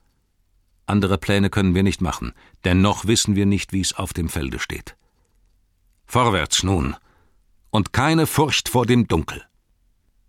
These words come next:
Der Trupp an der Spitze setzte sich in Bewegung und ritt so schnell er konnte.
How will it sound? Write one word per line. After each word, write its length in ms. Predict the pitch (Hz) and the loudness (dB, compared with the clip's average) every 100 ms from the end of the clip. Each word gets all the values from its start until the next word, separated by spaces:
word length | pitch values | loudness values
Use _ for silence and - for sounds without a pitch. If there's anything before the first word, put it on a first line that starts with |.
| _ _ _ _ _ _ _ _ _ _ _ _ _ - | _ _ _ _ _ _ _ _ _ _ _ _ _ -6
Der 260 | 90 80 | -2 -2
Trupp 300 | - 120 - | -4 -10 -6
an 80 | 95 | -6
der 80 | 85 | -6
Spitze 460 | - - 87 92 | -6 -8 -6 -6
setzte 400 | 82 87 - - | -4 -6 -6 -6
sich 240 | 82 90 - | -4 -6 -6
in 100 | 87 | -4
Bewegung 520 | 80 78 78 98 101 - - _ _ _ _ _ | -2 -2 -2 -2 -6 -10 -20 _ _ _ _ _
und 180 | 92 90 | -2 0
ritt 220 | 123 - | -2 0
so 120 | 101 | -2
schnell 260 | - 98 107 | -2 -4 -4
er 80 | 98 | -8
konnte. 420 | - - - | -10 -10 -14